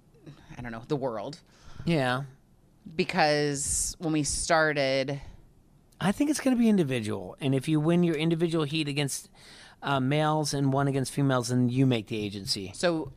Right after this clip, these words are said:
Speaker 1: so if I win for the girls, you win for the guys, we're the agency, even though we don't
Speaker 2: Yeah.
Speaker 1: actually have a partner.
Speaker 2: Yeah, but, uh,
Speaker 1: Will
Speaker 2: uh, but
Speaker 1: the
Speaker 2: if it's
Speaker 1: elimination
Speaker 2: uneven and Tori's like, "I don't have a partner, so it should be uneven,"
Speaker 1: Well,
Speaker 2: like, that's the thing.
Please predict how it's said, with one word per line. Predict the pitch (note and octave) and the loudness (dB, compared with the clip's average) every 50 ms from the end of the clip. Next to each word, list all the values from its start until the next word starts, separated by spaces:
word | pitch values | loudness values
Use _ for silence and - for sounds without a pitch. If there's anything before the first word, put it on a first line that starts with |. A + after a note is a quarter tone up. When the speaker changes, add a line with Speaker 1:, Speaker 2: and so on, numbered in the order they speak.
| - - - - - - - - - - | -20 -20 -20 -20 -20 -20 -20 -20 -16 -10
Speaker 1:
so | - - G#3 F#3+ F3+ E3+ E3 E3 E3 | -2 0 2 4 4 4 4 2 2
if | D#3 E3 D3 - - | 0 -4 -8 -8 -4
I | - F3 G3 G3 | 0 2 2 2
win | G3+ G3+ | 0 -2
for | F3+ F#3+ | -6 -6
the | F3+ F3 | -6 -4
girls, | E3+ E3 E3 E3 E3 D3+ | -2 0 0 0 -2 -4
you | E3 D3+ | -4 -4
win | D#3 D3 D3+ | -4 -4 -6
for | D3 D#3 | -4 -4
the | D3 C#3+ | -4 -2
guys, | C3 B2+ B2+ B2+ B2+ B2+ C3 C3 | 0 0 0 0 0 -2 -4 -6
we're | C3+ A#2+ B2+ C3+ | -8 -8 -8 -8
the | B2 A2+ A2+ G#2 | -8 -10 -10 -12
agency, | F2+ F2+ A2 G2+ G2+ - A2+ | -14 -14 -16 -16 -16 -16 -14
even | G#2+ A2 | -14 -12
though | A#2+ A2+ | -12 -6
we | A2 C#3 | -2 0
don't | C#3+ | 0
Speaker 2:
Yeah. | B2+ A#2 | 2 0
Speaker 1:
actually | G#2+ G2+ A2+ A2 | 0 -4 -6 -8
have | G#2 G2 | -12 -14
a | - | -14
partner. | - G2+ F2+ - - C2 C2 C2+ C#2+ - _ - _ _ - - - - - - - - | -14 -14 -14 -14 -14 -14 -14 -16 -16 -20 _ -20 _ _ -16 -16 -16 -18 -20 -20 -14 -10
Speaker 2:
Yeah, | G#2 G2 D#2+ C#2+ - - - - _ - | -8 -8 -8 -8 -12 -16 -18 -18 _ -4
but, | - B2 B2 A#2+ - - - - - - - D3 | 0 0 0 0 -4 -10 -18 -18 -18 -14 -12 -10
uh, | D3+ C#3 B2 | -10 -10 -6
Speaker 1:
Will | B2 D3 E3+ E3 D#3+ D#3+ E3 F3 E3 | -4 -2 0 2 4 4 4 4 4
Speaker 2:
uh, | D#3 | 4
but | D3+ F#3 | 4 4
Speaker 1:
the | F#3 F#3 | 4 4
Speaker 2:
if | - G3 | 4 4
it's | F#3 C#3 - | 2 2 0
Speaker 1:
elimination | C3 - G3 G#3+ A3 G#3+ G3+ - A3 A#3+ | -2 2 4 4 4 2 2 0 2 4
Speaker 2:
uneven | C4 C#4 B3 G#3+ G3 F3+ | 4 4 4 4 4 4
and | E3+ E3+ E3+ D3+ | 4 2 2 0
Tori's | - - G3 G3+ G3 F#3 E3+ D3 C3+ | -2 0 0 2 2 2 2 2 0
like, | D3+ C#3+ C3+ | 0 0 0
"I | D3 C#3+ | 0 0
don't | C#3+ C#3+ | 0 0
have | D3 C3+ | -2 -2
a | C3 | -4
partner, | A#2 - E3+ F#3 G3+ F3+ D#3 C3+ | -4 -2 -2 -2 0 0 -2 -2
so | - - D#3 | -2 -2 -4
it | C#3+ B2+ | -4 -4
should | - D3+ C#3+ | -4 -2 0
be | C#3+ | 0
uneven," | C3+ B2+ C3+ C#3+ B3 | 0 2 2 4 6
Speaker 1:
Well, | A#3+ A#3 A3+ A3 A3 A3 A3 | 6 6 6 6 4 4 2
Speaker 2:
like, | - - | 0 -2
that's | C#3 - | -6 -8
the | - B2 | -8 -6
thing. | - - D#3 C3 F#2+ D#2+ | -4 -4 -4 -4 -6 -10